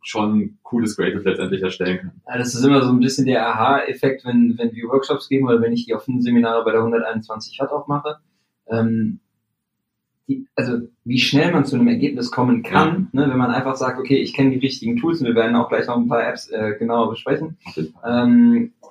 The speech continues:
Speaker 2: das, das ist schon, das ist schon krass. Also man muss halt nicht Photoshop können, sondern es
Speaker 1: Mhm.
Speaker 2: gibt halt mittlerweile echt viele Applikationen, die dir irgendwie weiterhelfen. Ähm, aber was man da auch häufig sieht, ist im, gerade im Gespräch,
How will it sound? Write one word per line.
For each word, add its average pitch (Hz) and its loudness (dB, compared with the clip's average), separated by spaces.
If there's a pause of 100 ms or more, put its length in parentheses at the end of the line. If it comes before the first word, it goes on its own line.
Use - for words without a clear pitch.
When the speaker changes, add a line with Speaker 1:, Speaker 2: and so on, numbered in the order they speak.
Speaker 2:
das, - -2
das 131 0
ist 135 -2
schon, 135 2 (760)
das 127 -4
ist - -4
schon 135 0
krass. - -4 (100)
Also 123 -4
man 123 2
muss 151 2
halt 160 2
nicht 175 -6 (120)
Photoshop 165 -2
können, 165 -2
sondern 123 0
es 95 2
Speaker 1:
Mhm. 95 0
Speaker 2:
gibt - 0
halt 127 0
mittlerweile 117 0
echt 117 0
viele 131 0
Applikationen, 131 0
die 123 0
dir 120 2
irgendwie 120 0
weiterhelfen. 160 -6 (500)
Ähm, 123 4
aber 131 4
was - 0
man 131 2
da 135 4
auch 156 2
häufig 156 2
sieht, 156 -2
ist - -8
im, 123 -2
gerade 139 0
im 127 0
Gespräch, 143 -2